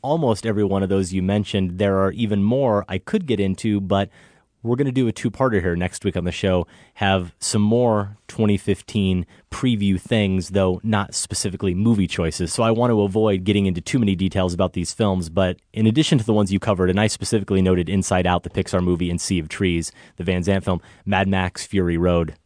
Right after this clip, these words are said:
my guy, Tom Hardy, in the next film in that series. I guess you have to look at it that way. George Miller back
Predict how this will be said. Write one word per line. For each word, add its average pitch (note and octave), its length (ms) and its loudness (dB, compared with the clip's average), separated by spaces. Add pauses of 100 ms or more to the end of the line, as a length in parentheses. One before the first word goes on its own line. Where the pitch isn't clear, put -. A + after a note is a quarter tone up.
my E2+ 140 -2
guy, F2 400 0
Tom F2+ 220 -2
Hardy, E2+ 360 0 (320)
in E2+ 380 -4 (160)
the F#2 140 -2
next G#2+ 320 0
film G2 280 2
in G2 60 0
that G#2+ 180 0
series. F#2+ 440 0
I F#2+ 120 -4
guess F#2 480 -2
you F2+ 120 -6
have A2+ 200 -2
to F#2 80 -4
look F2 200 -2
at F2 120 0
it D#2 80 -6
that F2+ 180 -2
way. F#2+ 160 2
George F#2+ 340 0
Miller F#2 320 0
back D#2+ 380 -4